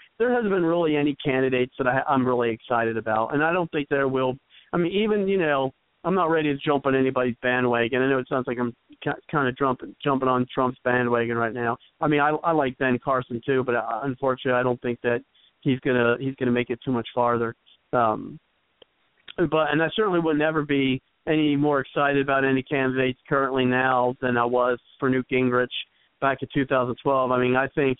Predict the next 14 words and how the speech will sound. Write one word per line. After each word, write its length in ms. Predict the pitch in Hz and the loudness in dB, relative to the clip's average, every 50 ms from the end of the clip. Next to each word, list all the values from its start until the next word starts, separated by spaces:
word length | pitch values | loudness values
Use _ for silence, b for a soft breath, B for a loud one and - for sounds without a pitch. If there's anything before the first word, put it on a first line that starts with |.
| _ _ _ _ _ _ _ _ _ - | _ _ _ _ _ _ _ _ _ -2
uh, 440 | 135 131 131 127 127 123 123 123 127 131 143 | 0 2 2 2 2 2 2 0 0 0 0
that 200 | 139 131 135 135 | 0 2 2 2
we 140 | 139 143 | 2 2
lost 280 | 139 139 135 131 - - | 2 2 2 0 0 0
a 40 | 135 | 0
national 440 | 131 131 131 131 - - 139 123 - | 2 2 2 0 0 -2 -4 -4 -4
treasure 580 | - - 139 135 131 127 123 123 120 120 127 - _ _ | -2 0 0 0 0 0 0 0 0 0 -2 -4 _ _
of 160 | 143 131 123 | -4 -2 0
an 80 | 127 123 | 2 2
opportunity 800 | 123 123 - 131 123 - - 143 135 127 123 120 123 123 120 - | 2 2 0 -4 -6 -2 -2 0 0 0 0 0 0 -2 -2 -2
to 100 | - 120 | -4 -2
have 280 | 117 131 123 120 120 120 - _ _ _ _ - | 0 2 2 2 0 -2 -4 _ _ _ _ -2
Gingrich 380 | 135 131 127 120 123 123 - - | 0 0 0 0 -2 -4 -2 -2
as, 180 | 123 120 117 | -4 -4 -4